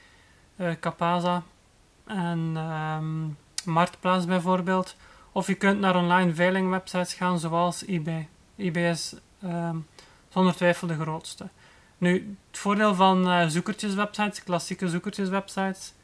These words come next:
is dat je kunt, eh, als je een zoekertje gevonden hebt, kun je contact opnemen met de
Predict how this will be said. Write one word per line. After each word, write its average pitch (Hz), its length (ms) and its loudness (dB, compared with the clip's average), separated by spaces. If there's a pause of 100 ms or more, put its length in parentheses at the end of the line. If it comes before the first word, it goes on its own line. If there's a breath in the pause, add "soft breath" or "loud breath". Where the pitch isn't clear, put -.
(640 soft breath)
is 175 160 -4
dat 180 240 4
je 180 80 -4
kunt, 180 420 -2
eh, 175 300 2
als 175 140 -2
je 170 60 0
een 160 80 0
zoekertje 190 600 -4 (220)
gevonden 175 380 0
hebt, 185 160 -2
kun 180 140 0
je 175 60 2
contact 175 380 0
opnemen 190 280 0
met 175 160 0
de 170 60 -10